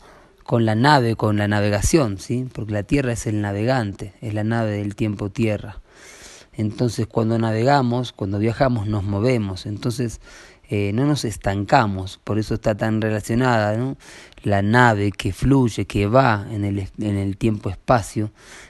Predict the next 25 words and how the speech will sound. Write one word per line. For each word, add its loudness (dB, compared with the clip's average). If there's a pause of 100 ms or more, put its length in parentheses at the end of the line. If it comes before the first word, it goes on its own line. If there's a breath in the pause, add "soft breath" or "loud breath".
(120)
eh, -2
con 0
el -2
tono 2 (140)
de -2
la 0
realización 0
en 0
la 0
onda -2
encantada 0
de -2
la -2
luna, -4
¿sí? -6 (400 loud breath)
Porque -2
la 2
realización 2 (400 loud breath)
de -2
la 0
purificación, -2 (100)
¿sí? 0
Viene 2
a 0
través -2